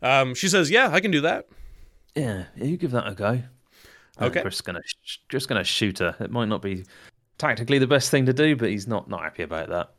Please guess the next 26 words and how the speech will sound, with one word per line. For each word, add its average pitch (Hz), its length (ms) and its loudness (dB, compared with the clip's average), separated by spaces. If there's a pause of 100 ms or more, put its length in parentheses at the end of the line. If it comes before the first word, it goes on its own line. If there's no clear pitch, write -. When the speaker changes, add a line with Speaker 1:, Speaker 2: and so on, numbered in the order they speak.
Speaker 1:
No, 185 260 4
so, 143 260 2
I 123 180 2
mean, 139 120 4
that 127 60 2
makes 131 160 2
sense 143 220 0
to 120 100 -4
me. 131 420 2
She 139 140 -2
just 139 180 0
hit 143 220 0
you 135 140 0
with 135 180 0
a 117 120 0
fucking 113 320 -4
part 139 220 2
of 127 80 -2
a 107 60 -2
building, 107 500 -2
so. 107 320 -2
Speaker 2:
Yeah. 151 400 4 (680)
Speaker 1:
<laughs> 226 100 0 (720)
Um, 143 640 4 (1700)
okay. 131 880 -8 (440)
Um, 117 840 -6